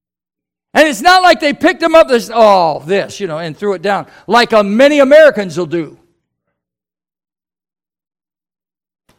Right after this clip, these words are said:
We need to go into all the world and preach the gospel. But we need to understand there are people out there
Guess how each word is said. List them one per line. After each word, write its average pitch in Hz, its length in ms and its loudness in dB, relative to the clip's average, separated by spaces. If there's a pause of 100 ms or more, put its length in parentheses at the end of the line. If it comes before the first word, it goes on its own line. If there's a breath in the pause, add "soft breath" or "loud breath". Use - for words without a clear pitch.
(1000)
We 277 180 0
need 370 200 2
to 254 120 -2
go 285 920 0 (260)
into 196 280 -8
all 202 180 -2
the 214 80 -2
world 208 560 -4 (260)
and 196 240 -6
preach 208 340 -6
the 208 100 -4
gospel. 226 580 -12 (220 soft breath)
But 214 120 -2
we 277 140 -4
need 294 180 -4
to 247 80 -4
understand 240 600 -6
there 240 140 2
are 214 60 -2
people 247 360 -6
out 233 240 -2
there 269 400 4